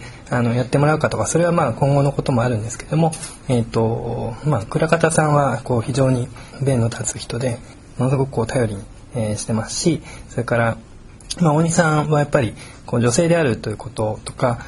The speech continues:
それからあと、えっと、今までのその建築系ラジオの中の、め-、あの、話していただいた方で、ちょっと、あの、印象が違うと思うんですけども、意外に話すとすごくうまい、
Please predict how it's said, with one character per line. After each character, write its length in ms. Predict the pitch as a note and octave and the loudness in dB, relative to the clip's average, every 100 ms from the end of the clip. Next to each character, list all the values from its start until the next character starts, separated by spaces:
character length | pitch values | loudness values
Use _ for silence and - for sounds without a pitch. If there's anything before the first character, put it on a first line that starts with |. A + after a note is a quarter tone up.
| - - | -16 -6
そ 100 | C#3 | -2
れ 60 | |
か 120 | C3 C#3 | 0 2
ら 100 | C3 | 2
あ 60 | |
と、 360 | B2+ A#2 A2+ A#2+ | 0 -2 0 -2
え 80 | A#2+ | -4
っ 40 | |
と、 200 | - B2+ | -2 0
今 160 | D3+ G3+ | 2 2
ま 100 | A#3+ | 4
で 60 | |
の 100 | C3+ | 2
そ 60 | A2+ | 2
の 60 | F#2+ | 2
建 200 | D3+ D#3+ | 2 2
築 200 | - - | -2 -2
系 160 | E3+ | 2
ラ 140 | E3+ E3 | 4 4
ジ 120 | A#2 | 2
オ 60 | |
の 120 | G#2+ B2+ | 0 0
中 480 | C3+ - A#2 A2+ - - | -2 0 0 -2 -4 0
の、 260 | F3+ C#3+ - - - | 2 0 -6 -12 -2
め-、 200 | C#3+ B2+ | 0 2
あ 160 | C#3+ B2 | 2 2
の、 200 | A#2 A#2 | 2 0
話 300 | - D3 D3 | 2 2 2
し 40 | |
て 100 | - | 2
い 60 | C#3+ | 0
た 100 | D3 | 2
だ 60 | C#3+ | 2
い 40 | |
た 80 | C#3 | 2
方 160 | C#3+ | 2
で、 60 | B2 | 2
ち 100 | - | 2
ょ 20 | |
っ 80 | A3 | 0
と、 220 | - G2+ - - - | 2 0 -2 -16 -8
あ 80 | A#2+ | -4
の、 60 | B2 | 0
印 80 | |
象 120 | C#3+ D#3 | 2 2
が 100 | D3 | 2
違 300 | - D3+ D#3 | 2 2 2
う 60 | |
と 100 | D3+ | 2
思 80 | D#3 | 2
う 40 | |
ん 20 | B2 | 2
で 40 | |
す 80 | - | -2
け 60 | A#2 | -2
ど 80 | |
も、 220 | A#2+ A#2+ - - | 2 2 0 -4
意 60 | D3+ | 0
外 120 | F#3+ | 2
に 60 | G3+ | 2
話 280 | D#3+ F3 E3+ | 2 2 2
す 60 | |
と 180 | A#2 G#2+ | 0 -2
す 140 | - C3 | -2 -4
ご 80 | A#2+ | -4
く 120 | A#2 | -4
う 40 | |
ま 180 | B2 A#2 | -2 -2
い、 80 | G2+ | -2